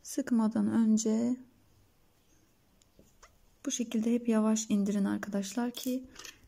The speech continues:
birdenbire hemen oturmasın. Yoksa açılım, e, açıp düzeltemezsiniz. Özellikle de böyle suni ipeklerde.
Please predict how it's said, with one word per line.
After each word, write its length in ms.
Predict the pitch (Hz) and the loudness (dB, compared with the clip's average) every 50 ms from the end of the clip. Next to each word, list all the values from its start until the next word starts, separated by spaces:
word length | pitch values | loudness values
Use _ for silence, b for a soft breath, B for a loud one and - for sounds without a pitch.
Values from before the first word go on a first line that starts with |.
| _ _ - | _ _ 0
birdenbire 500 | 285 262 240 240 226 220 208 214 220 226 | 2 2 4 4 4 4 4 4 4 4
hemen 340 | 240 247 226 220 214 208 - | 4 6 6 6 4 4 0
oturmasın. 760 | 240 233 233 - 240 226 220 220 220 - - 247 240 254 - - - _ - - _ _ _ - - _ _ _ _ _ _ _ _ | -2 -2 0 0 2 2 2 2 2 0 0 0 0 0 -2 -8 -18 _ -20 -20 _ _ _ -20 -20 _ _ _ _ _ _ _ _
Yoksa 460 | - 254 220 226 - - - 240 262 - - | 0 0 0 0 -2 -2 -2 -4 -2 -2 -2
açılım, 580 | 226 220 226 - - - 214 214 220 - - - - _ _ _ _ - - | -2 -2 -2 -4 -2 0 2 2 0 0 -4 -12 -20 _ _ _ _ -10 -6
e, 240 | 220 208 208 214 - - | -4 -2 -2 -2 -2 -2
açıp 300 | 226 240 233 247 - - | -4 -4 -4 -6 -6 -4
düzeltemezsiniz. 1080 | 240 226 226 226 214 214 - 226 214 196 202 196 196 - - 208 196 220 254 262 - - | -2 0 0 0 0 0 0 0 0 0 0 -2 -4 -4 -2 -2 0 0 -2 -2 -2 0
Özellikle 600 | 220 214 214 233 226 220 214 214 - 208 196 196 | 0 0 0 0 -2 -2 -2 -4 -2 -4 -4 -2
de 140 | 208 202 | -2 -2
böyle 360 | 214 208 208 202 208 226 254 - - - - - - - | -2 -2 -2 -2 -4 -4 -6 -6 -10 -16 -20 -20 -20 -18
suni 360 | - - - 226 208 208 208 | -8 -2 2 4 4 4 4
ipeklerde. 760 | 196 196 196 202 196 - - 202 202 208 208 - 240 277 | 2 0 -2 -6 -6 -4 -4 -4 -4 -4 -4 -4 -4 -4